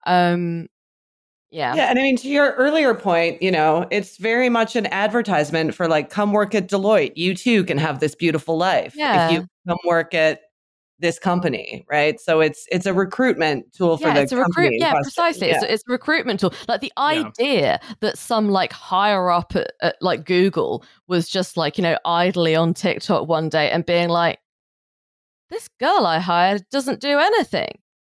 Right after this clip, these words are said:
Speaker 1: She's
Speaker 3: <laughs>
Speaker 1: making green
Speaker 2: <laughs>
Speaker 1: juices and doing yoga. What the fuck? I pay her so much money." No, that's clearly, that's clearly not, that's clearly not what's happening. It's like, this is, it's just like the contemporary version of, you know, those, like, v-, like, if you start working for a large company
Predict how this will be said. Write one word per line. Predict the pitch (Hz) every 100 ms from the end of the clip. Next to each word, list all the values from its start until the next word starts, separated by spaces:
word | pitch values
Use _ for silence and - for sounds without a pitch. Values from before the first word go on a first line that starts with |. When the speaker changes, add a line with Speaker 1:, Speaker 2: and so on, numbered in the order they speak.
| _ _
Speaker 1:
She's | - 294 311 160
Speaker 3:
<laughs> | 139 131 139 202
Speaker 1:
making | 233 269 147 277 -
green | 220 247 247 247
Speaker 2:
<laughs> |
Speaker 1:
juices | 233 233 254 320 320 247
and | 233 226
doing | 247 240 233
yoga. | 247 302 403
What | 330 339 -
the | 359 _
fuck? | - 269
I | 285
pay | 277 311 311 381
her | 320
so | - 311 349
much | 339 330 -
money." | 330 349 185 - -
No, | 339 359 -
that's | 151 - -
clearly, | - 339 370 175 -
that's | 247 -
clearly | - 233 202 165 160
not, | 156 - _ -
that's | 180
clearly | - 254 220
not | -
what's | 139
happening. | 165 151 127 123
It's | 190 -
like, | -
this | 294
is, | 320 - -
it's | 247
just | 269 -
like | 269
the | -
contemporary | - 202 214 190 190 185
version | 180 180 175 170 160 - - -
of, | 175
you | 185
know, | 190 196
those, | 202 214 208
like, | 185 165 - _
v-, | 175 151 _
like, | 170 -
if | -
you | 196
start | - 180 151
working | 170 175 196
for | -
a | 175
large | 170 165 170
company | 180 160 - 185 220